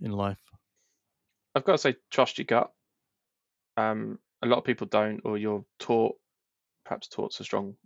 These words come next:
Speaker 2: too strong an expression, but you're, I think you are taught to some extent to, to suppress it. 'cause if you feel differently to, to a scenario, a lot of people will tell you not to, or, you know, see
Speaker 1: Mm.
Speaker 2: what happens, or that kind of stuff. But I, I think most people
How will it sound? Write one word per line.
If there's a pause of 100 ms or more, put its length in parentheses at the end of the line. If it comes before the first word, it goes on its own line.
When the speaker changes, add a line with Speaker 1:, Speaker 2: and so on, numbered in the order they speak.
(220)
Speaker 2:
too
strong
an
expression,
but
you're, (100)
I
think
you
are
taught
to
some
extent
to,
to
suppress
it. (840)
'cause (220)
if
you
feel
differently
to, (140)
to
a
scenario,
a
lot
of
people
will
tell
you
not
to,
or,
you
know,
see
Speaker 1:
Mm.
Speaker 2:
what
happens,
or
that
kind
of
stuff.
But
I, (180)
I
think
most
people